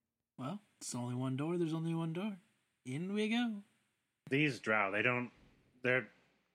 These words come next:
Speaker 2: the drow camp is ex-, like, the drow forces are exclusively drow. There's no, like, uh,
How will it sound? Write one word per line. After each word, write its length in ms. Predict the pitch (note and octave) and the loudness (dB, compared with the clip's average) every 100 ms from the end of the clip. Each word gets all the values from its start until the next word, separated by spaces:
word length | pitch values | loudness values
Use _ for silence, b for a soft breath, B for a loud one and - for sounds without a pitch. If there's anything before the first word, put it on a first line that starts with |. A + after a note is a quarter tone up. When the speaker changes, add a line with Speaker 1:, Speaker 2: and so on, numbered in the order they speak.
| - | 0
Speaker 2:
the 220 | B2 A2+ - _ - | 2 0 -4 _ 0
drow 200 | C#3 C#3 | 2 2
camp 280 | - B2+ A2+ | 2 2 2
is 160 | G#2 | 0
ex-, 300 | G#2 - - - _ - | -2 -4 -8 -14 _ -8
like, 200 | F2+ F#2+ | -6 -4
the 80 | G2 G#2 - - | -8 -10 -8 0
drow 180 | B2 | 2
forces 400 | A#2+ C3+ A#2 G#2 | 2 0 -2 0
are 120 | G#2 G2 | 0 0
exclusively 1160 | - - - _ A2+ A2+ - F#2+ G2+ G#2 G2 - _ _ _ _ _ _ _ _ _ | -2 -8 -10 _ -4 -2 -2 -4 -2 -2 -4 -10 _ _ _ _ _ _ _ _ _
drow. 420 | - G#2 G#2 G#2 G#2+ | -2 2 2 2 0
There's 260 | G#2 G2+ | 0 0
no, 260 | A2 G#2 G2 | 0 0 0
like, 340 | G2 G2 F#2 - - _ _ _ _ _ _ F#2 | 0 0 -2 -6 -20 _ _ _ _ _ _ -2
uh, 280 | F#2 F2+ | 0 0